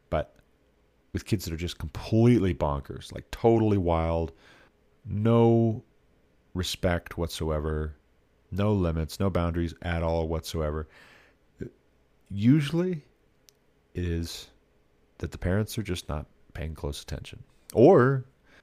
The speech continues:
they're paying too much attention. This child feels like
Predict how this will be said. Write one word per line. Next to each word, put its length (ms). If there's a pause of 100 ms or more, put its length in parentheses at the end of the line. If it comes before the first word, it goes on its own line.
(360)
they're 420 (380)
paying 180
too 140
much 200
attention. 400 (1200)
This 120
child 320
feels 180
like 180